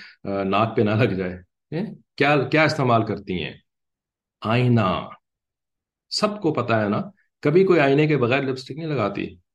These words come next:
आई लैशेज और पता नहीं क्या क्या लगाते हैं। मिरर, Mirror चाहिए अपने, अपने आप को ऐबों से बचाने के लिए, अपने ऐबों को देखने के लिए मिरर चाहिए,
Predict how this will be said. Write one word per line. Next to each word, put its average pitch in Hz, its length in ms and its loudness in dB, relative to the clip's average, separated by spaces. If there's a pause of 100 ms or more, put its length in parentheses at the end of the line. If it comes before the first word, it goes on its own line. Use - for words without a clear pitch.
आई 117 120 2
लैशेज 113 360 2
और 110 200 -2
पता 107 80 -8
नहीं 107 120 -6
क्या 104 140 -8
क्या 101 120 -6
लगाते 92 380 -6
हैं। 101 120 -16 (1040)
मिरर, 135 760 4 (2000)
Mirror 147 600 6
चाहिए 82 520 -2 (1200)
अपने, 135 500 2 (500)
अपने 123 440 -2
आप 120 300 2
को 127 240 2
ऐबों 110 260 0
से 113 140 0
बचाने 104 480 -4
के 101 180 -4
लिए, 87 200 -4
अपने 110 300 -6
ऐबों 104 280 -4
को 110 120 0
देखने 107 400 0
के 101 160 -4
लिए 87 280 -4 (360)
मिरर 156 500 6
चाहिए, 78 640 -6